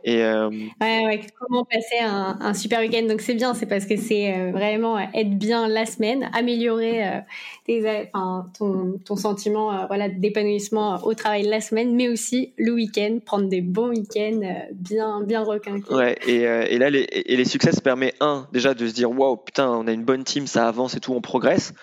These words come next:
Speaker 1: Donc ça continue de te motiver. Euh, et en plus, ça permet là aussi d'être au courant de, bah, qui a fait quoi cette semaine, et donc de comprendre comment la boîte avance, et de,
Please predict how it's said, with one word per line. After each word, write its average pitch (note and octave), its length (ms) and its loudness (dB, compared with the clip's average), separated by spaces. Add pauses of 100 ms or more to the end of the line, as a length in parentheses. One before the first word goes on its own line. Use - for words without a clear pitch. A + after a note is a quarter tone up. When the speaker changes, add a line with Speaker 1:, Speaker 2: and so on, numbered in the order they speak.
(280)
Speaker 1:
Donc A#2 140 -2
ça A#2 140 4
continue B2 280 -2
de - 60 -16
te C3 80 0
motiver. B2 500 0 (640)
Euh, A2+ 880 -2 (180)
et C3+ 80 4
en B2 80 2
plus, E3+ 160 2
ça D3+ 160 4
permet C#3+ 240 2
là C#3 100 4
aussi C3 200 0
d'être D3 220 0
au - 20 2
courant C3+ 280 2
de, C3+ 120 2
bah, A#2 160 4
qui - 160 0
a - 20 -4
fait C#3+ 100 -4
quoi C3+ 140 0
cette C3 140 -2
semaine, D3 320 0 (240)
et - 40 -10
donc B2 140 0
de B2 80 2
comprendre C#3+ 400 0
comment D3+ 240 2
la C#3+ 80 4
boîte C3+ 220 2
avance, C#3 360 2
et B2 100 2
de, A2 200 2